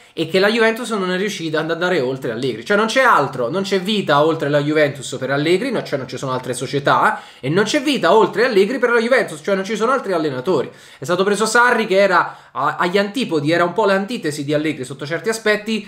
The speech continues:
ma non è stato preso in maniera convincente e non è stato preso per, per farlo restare e per dargli effettivamente una progettualità.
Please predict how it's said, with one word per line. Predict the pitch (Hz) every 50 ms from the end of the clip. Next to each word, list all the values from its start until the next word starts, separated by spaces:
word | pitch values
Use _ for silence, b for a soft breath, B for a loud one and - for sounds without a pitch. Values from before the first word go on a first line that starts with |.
| B B B
ma | - 160 175
non | 190 226 240
è | 226
stato | 220 - 214 196 208
preso | 196 214 208 190 190 202 190 -
in | 185
maniera | 180 175 175 185 175 170
convincente | 175 185 175 175 170 180 175 175 - 220 214 214 208 214 214 -
e | - 165
non | 185 202 196
è |
stato | 185 190 196 175 - 175 170
preso | - 196 196 196 185 165 190 185 170 180 B B B B
per, | _ 190 190 190 190 - - - - 143 - 180 180
per | 202 190 -
farlo | - 202 196 190 190 190
restare | 190 185 190 - 247 254 262 226
e | 202
per | - 175 160
dargli | 160 185 180 165 170
effettivamente | 156 - 170 147 175 170 170 170 160 170
una | 156 151
progettualità. | 147 147 143 151 147 147 147 135 135 127 139 127 110 B